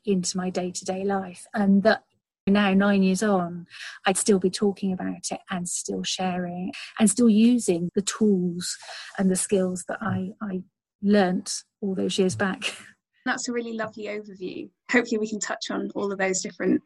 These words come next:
Speaker 2: themes as we're going through. You said you'd wanted to walk the Southwest Coast Path for fifteen years.
Speaker 1: Mm.
Speaker 2: What was it about this walk that you, why did you want to do it?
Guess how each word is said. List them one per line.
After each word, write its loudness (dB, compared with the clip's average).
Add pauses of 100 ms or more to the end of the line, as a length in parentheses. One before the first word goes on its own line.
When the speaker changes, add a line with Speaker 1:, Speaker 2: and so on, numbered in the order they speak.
(140)
Speaker 2:
themes 2
as -2
we're 0
going 2
through. 2 (320)
You 4
said 6
you'd 8
wanted 2
to -8
walk 0
the -6
Southwest 0
Coast 0
Path 0 (600)
for 2 (160)
fifteen 2
years. 2
Speaker 1:
Mm. -12
Speaker 2:
What 2
was 4
it 4
about 0
this -4
walk -4
that -6
you, -6 (600)
why 2
did -2
you -4
want -2
to 0
do 2
it? -6